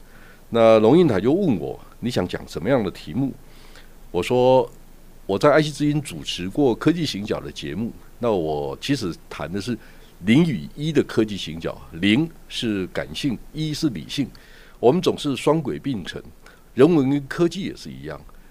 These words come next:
两个相互并存的时候，你可以感受到双轨的乐趣，斜杠的人生。”其实我跟龙应台在电话里面，我们在讨论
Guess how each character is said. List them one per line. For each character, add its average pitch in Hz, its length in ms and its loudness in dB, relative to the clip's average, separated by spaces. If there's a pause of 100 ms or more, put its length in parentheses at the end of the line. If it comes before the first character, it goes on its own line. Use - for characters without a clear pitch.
两 98 180 4
个 131 80 2
相 156 220 4
互 165 120 0
并 160 240 -2
存 135 200 -10
的 69 80 -12
时 - 160 -8
候， 87 220 -6 (360)
你 104 140 -2
可 185 100 6
以 185 80 8
感 82 220 -2
受 131 100 -4
到 113 160 0
双 151 300 2
轨 - 200 -6
的 85 120 -10
乐 117 180 -2
趣， - 240 -12 (140)
斜 95 280 -4
杠 135 180 0
的 101 100 -2
人 82 240 -6
生。” 113 200 -4 (840)
其 170 120 0
实 185 80 4
我 113 120 8
跟 139 160 2
龙 123 160 2
应 151 120 0
台 82 220 -4
在 98 240 0 (360)
电 127 140 2
话 117 160 0
里 85 80 -6
面， 87 160 -4
我 78 60 -6
们 82 80 -10
在 90 120 0
讨 76 200 -8
论 92 420 -6